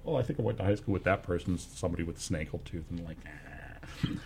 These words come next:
But they've got a great brewery right by the river. When you get out on the, when you get out on the road trips, you can go to all these.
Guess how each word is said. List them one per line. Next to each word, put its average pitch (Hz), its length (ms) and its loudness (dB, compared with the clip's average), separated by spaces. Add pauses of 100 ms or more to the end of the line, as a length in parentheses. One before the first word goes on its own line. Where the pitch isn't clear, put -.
(100)
But 120 100 8
they've 151 180 12
got 127 100 12
a 101 60 6
great 107 680 8
brewery 92 200 8
right 90 220 6
by 104 120 12
the 95 80 6
river. 92 340 8 (680)
When 135 160 12
you 139 60 12
get 165 160 12
out 196 120 12
on 160 120 10
the, 131 60 10 (120)
when 147 160 12
you 139 80 8
get 190 140 8
out 214 120 8
on 180 80 8
the 127 80 10
road 113 260 12
trips, 101 400 4
you 113 60 2
can 123 180 6
go 127 200 10
to 170 60 8
all 113 260 8
these. 113 240 4